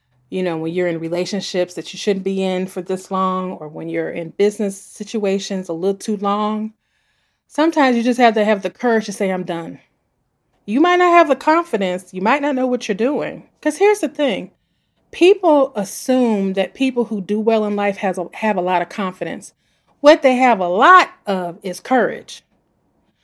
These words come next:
They have a lot of, "I'ma do it anyway." I think we have to make the distinction that the conf-, people who are successful are not necessarily confident.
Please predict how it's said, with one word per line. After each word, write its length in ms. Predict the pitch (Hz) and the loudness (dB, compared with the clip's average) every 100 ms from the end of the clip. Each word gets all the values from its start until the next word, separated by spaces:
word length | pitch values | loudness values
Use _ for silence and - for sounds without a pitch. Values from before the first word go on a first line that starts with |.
| _ _ _ _ - | _ _ _ _ -2
They 120 | 226 | 2
have 140 | 262 202 | 4 4
a 60 | |
lot 400 | 180 254 339 349 | 4 4 6 4
of, 260 | 202 196 196 | 2 0 -2
"I'ma 260 | 220 226 233 | 0 2 2
do 200 | 196 185 | 0 -2
it 80 | 180 | 0
anyway." 500 | 196 170 170 - - _ _ _ _ _ _ _ _ _ _ _ _ _ _ _ _ _ _ - | -2 -4 -8 -12 -20 _ _ _ _ _ _ _ _ _ _ _ _ _ _ _ _ _ _ -8
I 80 | 196 | -4
think 300 | 233 269 262 | 0 0 0
we 140 | 240 | 0
have 200 | 220 202 | 2 2
to 80 | 214 | 2
make 240 | 202 190 190 | -2 -2 -6
the 60 | |
distinction 720 | 185 196 - 494 508 226 190 | -8 -6 -4 -4 -2 -4 -4
that 260 | 196 196 - | -2 -4 -6
the 120 | 196 - - | -10 -12 -8
conf-, 380 | - 302 339 - _ | -2 -2 -2 -10 _
people 320 | 349 392 359 | 0 2 2
who 160 | 349 | 2
are 80 | 311 | 2
successful 540 | 294 277 - 339 330 226 | 0 -4 0 0 2 0
are 80 | |
not 280 | 233 294 359 | 0 0 -2
necessarily 720 | 302 330 330 311 330 311 294 277 | -2 -2 -4 -4 0 0 0 -2
confident. 680 | - 302 302 208 82 80 | -4 -4 -4 -6 -8 -10